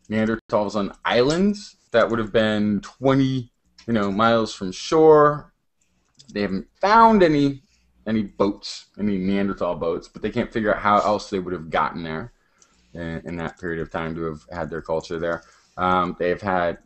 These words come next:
burnt offerings, uh, ceremonial burials, jewelry. They used plants for medicines. They,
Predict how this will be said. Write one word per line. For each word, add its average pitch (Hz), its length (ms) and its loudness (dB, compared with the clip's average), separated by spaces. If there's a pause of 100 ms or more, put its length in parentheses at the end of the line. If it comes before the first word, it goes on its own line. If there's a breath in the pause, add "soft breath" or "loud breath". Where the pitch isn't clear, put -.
(300)
burnt 123 260 0
offerings, 165 640 4
uh, 117 340 2 (360)
ceremonial 139 580 6
burials, 135 800 8
jewelry. 131 960 0
They 95 80 -8
used 98 300 -6
plants - 340 -6
for 104 100 -12
medicines. 107 540 -4
They, 320 220 -8